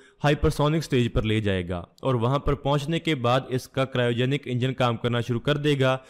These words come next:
जो कि अर्थ के एटमॉस्फेयर के करीब जाने के ऊपर काम करना शुरू कर देगा, क्योंकि वहां पर ऑक्सीजन अवेलेबल इतनी ज़्यादा नहीं होगी। इस टेक्नोलॉजी की काफ़ी मिलिट्री एप्लीकेशंस भी हो सकती हैं। अभी हम बात करने वाले हैं स्क्रैमजेट इंजन के बारे में।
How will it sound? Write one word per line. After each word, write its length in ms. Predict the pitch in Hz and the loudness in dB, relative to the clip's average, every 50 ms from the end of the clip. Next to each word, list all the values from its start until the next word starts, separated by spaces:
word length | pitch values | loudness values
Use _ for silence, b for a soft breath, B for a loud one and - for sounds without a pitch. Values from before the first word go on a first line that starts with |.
| B B B B | B B B B
जो 160 | 135 147 156 | 0 0 0
कि 160 | 147 - 170 160 | 2 2 0 0
अर्थ 380 | - 135 151 147 - - - - | 2 0 0 0 -2 -6 -4 -2
के 140 | 151 147 - 131 | 0 0 2 0
एटमॉस्फेयर 580 | 127 123 131 131 131 - - - 131 135 131 | 0 0 0 -2 -2 -2 0 0 0 2 2
के 140 | 131 143 139 | 0 -2 -2
करीब 320 | - - 135 147 160 147 | -2 0 2 2 2 2
जाने 280 | 127 127 117 113 117 120 | 2 2 2 2 0 0
के 180 | 117 - 120 117 | 0 0 0 0
ऊपर 260 | 110 90 - 131 135 | 0 0 0 -2 0
काम 280 | - - 120 113 110 | 0 0 0 0 0
करना 240 | 101 - 113 117 117 | 0 -2 -2 0 -2
शुरू 180 | 113 - 117 117 | 0 -2 -2 -2
कर 180 | - 131 135 | 0 -2 -2
देगा, 320 | 143 139 139 131 123 127 135 | 0 0 -2 0 0 0 -2
क्योंकि 360 | - - 135 127 - 135 135 | -2 -4 -6 -4 -2 -2 -2
वहां 260 | 117 110 113 123 135 135 | 0 0 -2 -2 -2 -2
पर 200 | - - 131 131 | -2 -2 -2 0
ऑक्सीजन 500 | 120 120 127 123 - - 123 127 147 - - | 0 0 -2 -2 -4 -4 -2 -2 -2 -2 0
अवेलेबल 480 | 123 117 113 110 110 107 117 131 135 127 B B B B | 0 0 2 2 0 2 0 0 0 -2 B B B B
इतनी 300 | 139 143 - - 151 151 | -4 -4 -2 0 0 2
ज़्यादा 220 | 127 120 113 120 123 | 2 2 2 2 2
नहीं 240 | 113 107 117 123 113 | 2 2 2 2 2
होगी। 340 | 98 95 85 82 82 - - - - - - - _ _ _ _ _ _ _ _ _ _ - | 0 -2 -4 -4 -6 -8 -8 -10 -12 -14 -16 -20 _ _ _ _ _ _ _ _ _ _ 0
इस 180 | - 196 180 - | 2 2 2 2
टेक्नोलॉजी 540 | 220 202 185 185 190 185 180 175 160 156 185 175 | 2 2 2 2 4 4 4 2 2 0 0 -2
की 120 | 185 190 | -4 -2
काफ़ी 300 | 160 - 151 147 165 165 | 0 2 2 4 4 2
मिलिट्री 420 | 156 135 139 151 156 - 185 190 170 | 2 2 2 2 2 2 2 4 4
एप्लीकेशंस 560 | 151 120 135 143 139 139 139 - 151 151 139 | 4 2 0 0 0 0 0 0 0 0 0
भी 100 | 143 147 | 0 2
हो 180 | 139 120 143 165 | 2 4 2 2
सकती 340 | 156 165 151 - - 143 139 139 | 2 0 -4 -4 -2 -2 0 0
हैं। 220 | 143 139 139 147 - _ B B B B B B | 0 -2 -4 -8 -14 _ B B B B B B
अभी 260 | - - 170 196 202 202 | 2 4 4 6 4 4
हम 140 | 196 180 | 4 4
बात 260 | 143 139 135 123 - - | 4 2 2 2 0 -2
करने 220 | 135 123 127 135 | -2 0 0 0
वाले 240 | 131 127 127 131 135 | 2 2 2 2 2
हैं 140 | 143 156 151 | 2 2 0
स्क्रैमजेट 540 | 143 - - 131 135 143 147 156 156 147 - | -2 -4 -2 0 2 2 2 2 0 0 0
इंजन 260 | 117 107 101 98 101 | 0 0 0 -2 -2
के 120 | - 101 | -2 -2
बारे 280 | 95 92 90 85 87 87 | -2 -2 -2 -4 -4 -6
में। 120 | 85 82 | -8 -8